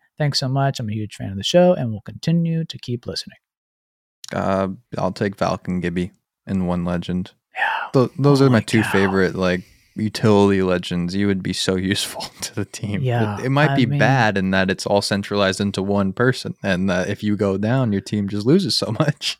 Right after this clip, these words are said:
Speaker 2: <laughs>
Speaker 1: Yeah, I, I think that would be probably the best. It would be hard to come up with a better idea than that if you think about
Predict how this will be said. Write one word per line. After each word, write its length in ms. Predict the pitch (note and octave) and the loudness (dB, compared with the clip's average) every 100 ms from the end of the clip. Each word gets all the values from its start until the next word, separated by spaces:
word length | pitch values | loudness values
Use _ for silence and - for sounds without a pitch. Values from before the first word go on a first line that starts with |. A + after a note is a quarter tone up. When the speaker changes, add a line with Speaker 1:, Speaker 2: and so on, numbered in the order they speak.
| - | -8
Speaker 2:
<laughs> 220 | - - - - _ - | -6 -6 -10 -20 _ -6
Speaker 1:
Yeah, 200 | A#2 G#2+ | -4 -2
I, 360 | G#2 A#2+ C3 - | -2 -2 -2 -2
I 160 | E3 G3 | 0 0
think 320 | - B3 G3 | -2 -2 0
that 180 | C#3+ C#3+ | 0 0
would 220 | D3 C3+ | 0 -2
be 480 | B2+ B2 B2 A#2 - _ _ _ _ _ _ - | -4 -2 -4 -6 -12 _ _ _ _ _ _ -6
probably 520 | - D3 D#3+ F3 F3+ | 0 0 2 2 2
the 140 | E3 | 0
best. 680 | B2+ - G#2 E3+ - - - _ _ _ _ _ - | -6 -8 -4 -2 0 -2 -6 _ _ _ _ _ 0
It 140 | C#3 | 2
would 180 | C#3 C#3 | 2 0
be 120 | C#3+ C3 | 0 0
hard 380 | B2 C3+ D#3 | 0 2 2
to 60 | D3+ | 0
come 200 | - D3 | 0 0
up 120 | C#3 | 0
with 140 | C3+ C3 | -2 -4
a 60 | |
better 380 | A#2+ B2 A#2 A#2+ | -2 -2 0 -2
idea 340 | A#2+ A#2 B2+ A#2+ | -2 -2 0 0
than 160 | A2 G#2 | -2 -2
that 340 | A2+ A#2+ A2+ | 0 0 -2
if 60 | A2 | -4
you 60 | |
think 220 | A2 G#2 | -6 -6
about 380 | G2 G2+ F#2+ F#2+ | -8 -10 -10 -14